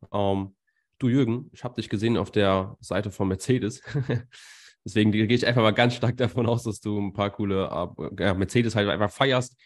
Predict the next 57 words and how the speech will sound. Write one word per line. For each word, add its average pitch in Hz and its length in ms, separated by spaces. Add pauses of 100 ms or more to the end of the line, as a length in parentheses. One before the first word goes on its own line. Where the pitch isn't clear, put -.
(360)
Ich - 80
weiß 160 200
nicht, 120 120
vielleicht, 120 320
ähm, 113 280
findest 127 260
du 113 60
sogar 113 180
Mercedes 104 320
besser 117 220
als 104 120
B 101 120
M 101 60
W, 110 100
würde 98 180
mich - 240
auf 92 160
jeden 110 140
Fall 98 100
interessieren. 107 600 (480)
Und 101 320
der 107 80
Grund, 156 180
warum 143 180
ich 139 40
hier 120 100
schreibe, 123 340
ist 110 140
nicht, 127 200
weil 107 140
ich, 104 200
ähm, 98 380 (200)
ja, 104 140
von 101 180
dir 101 80
möchten, 101 540
wissen 120 260
möchte, 101 340
wie, 101 200
wie 101 100
gut 117 220
du 110 80
im, 98 200
in 95 180
Autokenntnis 98 720
dr-, 90 260
drin 98 240
bist, 104 240 (440)
sondern 117 460 (540)
jetzt 98 180
kommt 104 280
weil, 95 360
dass 87 140
du 101 80
jetzt 85 180
weil 104 280
nennst. 85 440